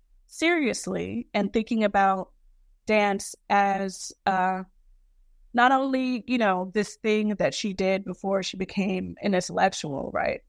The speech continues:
But part of her intellectual formation. And she talks about taking classes at King's College in London and, um, going out from her lectures and going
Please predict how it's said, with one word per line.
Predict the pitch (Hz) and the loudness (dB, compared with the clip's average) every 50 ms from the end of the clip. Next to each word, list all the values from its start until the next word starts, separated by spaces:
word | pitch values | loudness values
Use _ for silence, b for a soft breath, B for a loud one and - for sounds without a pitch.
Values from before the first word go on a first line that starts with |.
| b b b b b b b - | b b b b b b b -2
But | - 220 214 - | -2 -2 -2 -2
part | - 233 226 226 233 | -2 0 0 0 0
of | 226 220 | -2 -4
her | - 214 190 | -4 -4 -4
intellectual | 135 196 202 - 202 190 151 185 - - - 180 175 - - - | -2 -4 -4 -2 0 0 0 0 0 -4 -6 -4 -6 -6 -6 -6
formation. | 180 175 156 170 170 180 190 - - - - - - 208 - _ _ _ _ _ _ _ _ _ _ _ - | -4 -4 -2 -2 -2 -2 -2 -4 -4 -4 -6 -6 -8 -12 -14 _ _ _ _ _ _ _ _ _ _ _ 0
And | 220 208 202 202 208 | 2 2 2 2 0
she | - 233 | -4 -6
talks | 208 - 240 226 226 - - | -4 -2 -2 -2 -2 -4 -6
about | 233 202 208 196 185 180 180 180 180 180 - _ _ _ _ _ _ _ _ _ _ _ - | -4 -2 0 0 0 0 -2 -4 -4 -6 -12 _ _ _ _ _ _ _ _ _ _ _ -6
taking | - - 226 208 - 220 208 | 0 0 0 2 2 -2 -4
classes | - - - 180 175 185 185 - 202 196 180 185 | -2 0 2 2 2 2 0 -2 -6 -6 -2 -2
at | 175 165 - | -2 -2 -2
King's | - - 220 202 190 185 - | -4 -4 -2 -2 -2 -4 -4
College | - - 180 175 180 180 185 - 156 185 - - | -4 -2 0 2 2 2 0 -2 -4 -6 -6 -6
in | - 190 185 | -4 -4 -2
London | 185 180 185 180 180 175 156 160 160 170 190 - _ _ _ _ _ _ _ _ _ - | -2 -2 -2 -2 -2 -2 -2 -2 -4 -6 -8 -10 _ _ _ _ _ _ _ _ _ -4
and, | - 208 196 185 175 185 185 175 185 175 160 160 - - - - | 0 0 2 2 2 2 2 2 0 0 -2 -4 -6 -6 -4 -2
um, | 202 190 180 175 180 180 180 180 - - _ _ _ _ _ _ _ _ _ - 208 - | 0 0 0 0 -2 -2 -6 -8 -12 -14 _ _ _ _ _ _ _ _ _ -14 -6 0
going | 233 226 214 220 220 208 | 0 2 2 2 2 2
out | 196 190 185 196 196 - - _ | 2 4 4 4 2 0 -2 _
from | - 196 185 185 | -2 -2 0 0
her | 175 190 185 | 0 -2 0
lectures | 180 170 170 - - - - 190 180 180 180 185 - - | 0 -2 -2 -4 -4 -4 -2 -2 0 0 -2 -2 -4 -4
and | - 180 180 | -4 -4 -2
going | 180 185 180 180 180 185 175 175 180 | 0 0 0 0 0 -2 -4 -6 -8